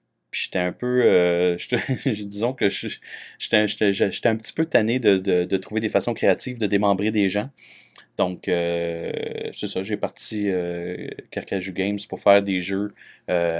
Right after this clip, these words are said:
avec, à, à ce moment, à, à ce moment-là, là, avec les, qui je pourrais jouer avec mes enfants. Euh, ben, là, aujourd'hui, mes enfants ont grandi, mais, euh, je garde quand même l'idée de vouloir faire des jeux, euh, grand public,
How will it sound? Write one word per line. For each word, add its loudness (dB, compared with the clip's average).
avec, -2
à, -2
à -2
ce -8
moment, 2
à, -6
à -4
ce -10
moment-là, 0
là, -2
avec -6
les, -4
qui -10
je -6
pourrais 0
jouer 2
avec -2
mes -4
enfants. -4
Euh, -4
ben, -2
là, -4
aujourd'hui, -4
mes -2
enfants -4
ont -2
grandi, -2
mais, -6
euh, -6
je -6
garde 0
quand -2
même -2
l'idée -2
de -4
vouloir -4
faire 0
des -4
jeux, -4
euh, 0
grand 0
public, -4